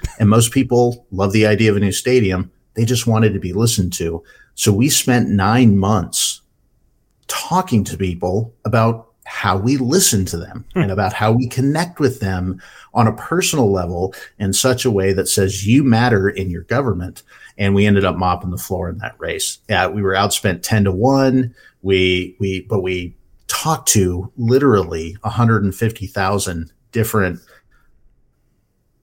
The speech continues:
Speaker 1: connections, right? Not a hundred fifty thousand different homes, but we
Speaker 2: Mm-hmm.
Speaker 1: made a hundred fifty thousand connections on doorsteps, on, uh, on the phone,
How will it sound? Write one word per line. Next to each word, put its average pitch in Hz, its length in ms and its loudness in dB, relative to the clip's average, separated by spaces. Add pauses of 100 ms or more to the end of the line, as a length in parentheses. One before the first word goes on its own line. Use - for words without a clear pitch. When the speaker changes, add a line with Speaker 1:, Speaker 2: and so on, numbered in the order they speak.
(380)
Speaker 1:
connections, 107 720 -2
right? 92 220 -4
Not 104 160 2
a 101 40 2
hundred 101 240 2
fifty 104 260 -2
thousand 98 360 -2
different - 280 -8
homes, 101 440 0
but 113 120 2
we 113 80 4
Speaker 2:
Mm-hmm. 110 60 6
Speaker 1:
made 123 140 4
a 101 40 -2
hundred 117 400 0
fifty 107 280 -4
thousand 104 360 0
connections 101 500 -2
on 117 200 4
doorsteps, 107 800 0 (460)
on, 117 560 2
uh, 85 340 -6 (200)
on 123 200 2
the 117 80 2
phone, 90 560 -4